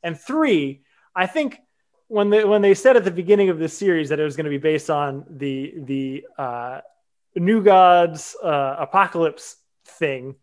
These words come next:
I think you're thinking of the good parts of that story. But <laughs> the thing about that story, and I, you know, I could be wrong about this. I haven't read a lot of comic books. This is just from me watching a bunch of D C animated shit over the last,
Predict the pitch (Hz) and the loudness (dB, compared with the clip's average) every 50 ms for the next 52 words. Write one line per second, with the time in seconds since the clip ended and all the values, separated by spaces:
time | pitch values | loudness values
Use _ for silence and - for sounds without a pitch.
0 | _ _ _ - 170 180 180 254 220 208 247 208 196 269 247 240 254 247 240 208 | _ _ _ 0 0 2 2 2 0 0 0 0 2 2 2 4 4 4 4 4
1 | 196 220 190 247 294 220 - - 202 170 160 - 165 143 143 139 147 - - - | 0 -2 -2 -2 -2 0 2 4 4 4 2 0 -4 -6 -6 -8 -8 -10 -12 -8
2 | 151 143 135 127 117 120 135 139 - _ _ _ _ _ _ _ _ _ _ - | -6 -6 -6 -6 -6 -8 -10 -12 -14 _ _ _ _ _ _ _ _ _ _ 2
3 | 214 196 190 - 175 - _ - 202 240 - - 320 294 262 233 262 262 247 220 | 2 2 4 2 -2 -6 _ 0 0 0 2 2 4 4 6 6 6 6 6 6
4 | 220 208 208 - 226 220 214 220 233 233 262 247 254 254 214 208 214 233 226 214 | 4 2 2 2 2 4 4 4 4 4 4 6 6 4 4 4 4 4 6 4
5 | 196 196 - - 233 185 190 175 170 160 160 160 165 156 175 175 175 202 190 170 | 4 2 2 0 0 0 0 2 4 4 4 2 2 2 0 0 0 -2 -4 -6
6 | 202 196 185 190 190 175 185 175 175 180 180 180 180 175 175 175 - 185 180 190 | -4 0 0 0 0 0 -2 0 0 0 2 2 2 0 0 0 0 0 0 0
7 | 196 190 208 196 - 180 170 170 156 175 175 165 - - 190 180 170 165 160 170 | 0 -2 -4 -6 -6 -8 -10 -10 -6 -6 -6 -6 -6 -4 -4 -4 -4 -6 -8 -8
8 | 160 170 180 185 180 175 175 175 - 170 160 147 175 175 - 165 151 147 185 190 | -6 -4 -2 0 0 0 0 0 -2 -4 -2 -2 -2 -2 -4 -6 -8 -6 -6 -6
9 | 165 - 196 190 185 180 190 180 185 190 180 165 165 156 151 147 - - 170 160 | -6 -6 -6 -6 -6 -4 -2 -2 0 0 0 0 0 -2 -2 -4 -8 -8 -8 -6
10 | 175 165 151 156 151 151 151 151 156 151 - - - | -4 -4 -4 -4 -4 -4 -2 -4 -4 -4 -6 -12 -20